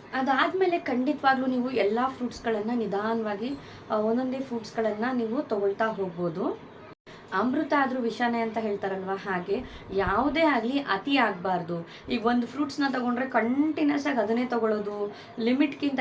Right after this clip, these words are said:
ಜಾಸ್ತಿ ತಗೊಂಡಾಗ ಅದರಿಂದ ನಮ್ಗೆ, ಆ, ನೆಗೆಟಿವ್ ಎಫೆಕ್ಟ್ ಆಗೇ ಆಗುತ್ತೆ. But ನಾವು ಯಾವುದನ್ನೇ ತಗೊಳ್ಳಿ ಲಿಮಿಟ್ ಆಗಿ ತಗೊಳ್ತಾ ಹೋದ್ರೆ ಎಲ್ಲ, ಆ, ಅದ್ರಿಂದನೂ ನಮ್ಗೆ ಬೆನಿಫಿಟ್ಸ್ ಇದ್ದೇ ಇದೆ. So ಹಾಗಾಗಿ ಸ್ಲೋ ಆಗಿ ಪ್ರತಿಯೊಂದು ಫ್ರೂಟ್ಸ್‌ಗಳನ್ನ, ಎಲ್ಲ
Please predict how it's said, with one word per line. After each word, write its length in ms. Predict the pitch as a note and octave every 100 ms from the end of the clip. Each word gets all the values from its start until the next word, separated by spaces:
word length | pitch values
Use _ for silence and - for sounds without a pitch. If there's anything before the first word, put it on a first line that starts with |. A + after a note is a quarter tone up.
| A#3
ಜಾಸ್ತಿ 480 | G#3 G#3+ C#4 C#4 D4+
ತಗೊಂಡಾಗ 500 | B3+ A#3 A3+ - C4
ಅದರಿಂದ 320 | C#4 G3+ G3 A3
ನಮ್ಗೆ, 640 | A3+ G#3+ G#3 A3 G3+ F#3 - - -
ಆ, 60 | F#3+ F#3+ F3+ F3 F3 F3 - G#3+
ನೆಗೆಟಿವ್ 440 | A3+ A#3 A3+ B3
ಎಫೆಕ್ಟ್ 360 | G#3 - G#3 -
ಆಗೇ 260 | G#3 F3+ A3
ಆಗುತ್ತೆ. 560 | F#3 E3+ - A#3 D#4+ - - B3
But 240 | C#4 C#4
ನಾವು 160 | C4 B3+
ಯಾವುದನ್ನೇ 460 | B3 A#3+ D#4 D#4+ D#4+
ತಗೊಳ್ಳಿ 420 | C#4+ B3+ B3+ B3+
ಲಿಮಿಟ್ 460 | A#3 A#3+ D#4+ -
ಆಗಿ 200 | D4+ C#4+
ತಗೊಳ್ತಾ 460 | C#4 A3 A3+ C#4 C#4
ಹೋದ್ರೆ 420 | B3+ A3 G3+ C#4+
ಎಲ್ಲ, 400 | A#3+ G3+ A3 B3+ C4+ C4+ B3+ -
ಆ, 20 | A3
ಅದ್ರಿಂದನೂ 720 | G#3 G3+ G3 A3 G#3+ A3 C4
ನಮ್ಗೆ 260 | B3 G#3
ಬೆನಿಫಿಟ್ಸ್ 500 | G3+ F#3 G3 A3+ -
ಇದ್ದೇ 240 | F#3+ E3 G3
ಇದೆ. 540 | F3 G3 C#4+ - - -
So 80 | D#4+
ಹಾಗಾಗಿ 520 | C#4+ C4+ C4 C4+ F4 - - -
ಸ್ಲೋ 180 | D4 D#4+
ಆಗಿ 260 | D#4 C#4+ C#4
ಪ್ರತಿಯೊಂದು 540 | A#3+ A3+ B3 B3 B3
ಫ್ರೂಟ್ಸ್‌ಗಳನ್ನ, 540 | B3 A#3+ - A#3+ A#3
ಎಲ್ಲ 260 | A#3 A3